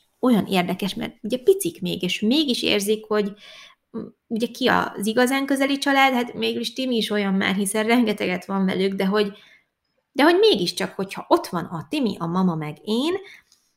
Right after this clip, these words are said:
akkor úgy megvan, hogy, hogy így, ö, nem tudom, sorrend van, ahogy most ez így hülyén hangzik, de értitek? Valahogy, ö, hogy így tudják, hogy így ki a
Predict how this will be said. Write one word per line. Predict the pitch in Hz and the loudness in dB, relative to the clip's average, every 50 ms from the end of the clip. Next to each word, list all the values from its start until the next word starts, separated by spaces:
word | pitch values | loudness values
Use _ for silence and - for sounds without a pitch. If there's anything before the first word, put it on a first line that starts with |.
| _ _ _ _ _ | _ _ _ _ _
akkor | - 262 - - 427 415 | -8 -6 0 2 4 6
úgy | 427 415 466 | 6 6 8
megvan, | 494 466 370 240 233 220 226 233 240 269 | 8 8 8 8 6 4 4 6 6 4
hogy, | 277 262 240 220 - | 4 2 2 4 4
hogy | - 277 277 247 | 4 4 4 4
így, | 262 277 254 254 277 | 2 0 0 2 2
ö, | 277 285 285 285 285 285 285 285 294 285 294 _ _ - - - - - - _ _ | 4 4 4 4 2 0 -2 -4 -6 -6 -10 _ _ -20 -20 -20 -20 -20 -20 _ _
nem | - 370 262 240 208 185 | -12 -6 -4 -2 -2 -2
tudom, | - - - - - - - - 196 - _ _ _ _ _ _ _ _ _ _ | -4 -4 -6 -6 -6 -6 -6 -8 -10 -10 _ _ _ _ _ _ _ _ _ _
sorrend | - - 403 277 240 220 196 185 165 156 175 190 | 0 4 6 6 6 6 4 2 -2 -2 -2 -2
van, | 196 208 - - | -2 -2 0 0
ahogy | 208 208 214 214 202 | -2 -2 -2 -2 -2
most | 226 254 254 - | -2 -2 -2 0
ez | 269 302 | 2 2
így | 302 311 | 2 0
hülyén | - - 427 453 427 294 180 175 208 | 4 6 6 8 8 8 6 6 2
hangzik, | 185 165 196 202 190 202 190 196 | 0 0 -2 -2 -2 -4 -4 -2
de | 196 202 - - | -4 -4 -4 -2
értitek? | 220 233 247 254 247 - 466 - - 190 180 - - - 320 | 2 2 2 2 2 -2 -6 -6 -6 -6 -8 -8 -12 -14 -6
Valahogy, | 240 247 262 294 302 269 254 220 220 233 - - - _ - - - | -2 0 2 2 2 2 2 0 0 -2 -2 -6 -12 _ -16 -12 -8
ö, | - - - - - - - - - - - - - | -6 -4 -4 -4 -6 -8 -12 -16 -16 -16 -16 -16 -12
hogy | - 294 302 302 330 | -8 -8 -4 -2 -2
így | 349 339 | -2 0
tudják, | - - 370 320 240 - 202 185 202 220 - | 4 6 6 8 6 4 0 -2 -2 -2 -2
hogy | - 226 220 | -2 -2 -2
így | 220 226 226 214 214 247 - - - | -2 -4 -6 -6 -8 -10 -12 -14 -14
ki | - - 277 254 | -12 -8 -2 0
a | 214 202 190 180 175 175 180 - - - | 0 2 2 2 2 0 0 -2 -4 -6